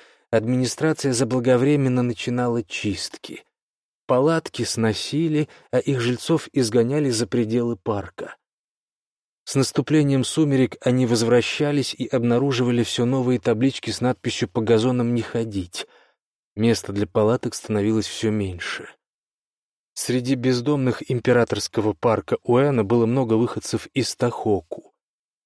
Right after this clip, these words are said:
Примечание. Тохоку — регион на северо-востоке острова Хонсю. Северные ворота в Токио. Именно сюда, на станцию Уэна, приезжала во время экономического чуда ночными поездами по линии Дзебан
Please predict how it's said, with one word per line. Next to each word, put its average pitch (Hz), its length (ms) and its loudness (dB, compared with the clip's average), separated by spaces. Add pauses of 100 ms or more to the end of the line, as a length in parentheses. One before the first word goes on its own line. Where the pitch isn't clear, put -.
(120)
Примечание. 101 840 -2
Тохоку — 127 720 0
регион 117 440 0
на 110 100 0
северо-востоке 110 880 -2
острова 110 420 -2
Хонсю. 101 640 -6 (920)
Северные 123 840 0
ворота 113 500 0
в - 80 -12 (100)
Токио. 92 680 -4 (640)
Именно 127 440 0
сюда, 123 420 -2
на 113 120 2
станцию 117 640 -2
Уэна, 123 520 2
приезжала 110 640 0
во 110 120 2
время 113 300 2
экономического 110 920 -4
чуда 143 360 -2
ночными 110 400 -2
поездами 104 600 0
по 104 180 -2
линии 101 340 -2
Дзебан 113 640 -2